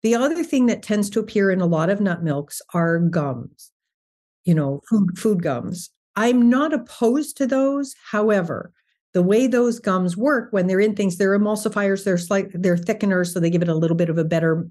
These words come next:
mouthfeel. 'Cause if you've ever <laughs> made your own nut milk, you know it's very thin.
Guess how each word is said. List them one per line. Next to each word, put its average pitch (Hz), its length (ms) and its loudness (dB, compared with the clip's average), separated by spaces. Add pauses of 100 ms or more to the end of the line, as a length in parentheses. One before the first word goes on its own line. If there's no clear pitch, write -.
mouthfeel. 190 480 0
'Cause 170 160 -2
if 190 120 -2
you've 226 100 0
ever 262 200 0
<laughs> 302 80 2
made 233 140 0
your 196 160 2
own 196 200 2
nut 202 180 -2
milk, 175 260 -2
you 190 60 -4
know 190 140 2
it's 180 100 -2
very 214 380 0
thin. 156 440 0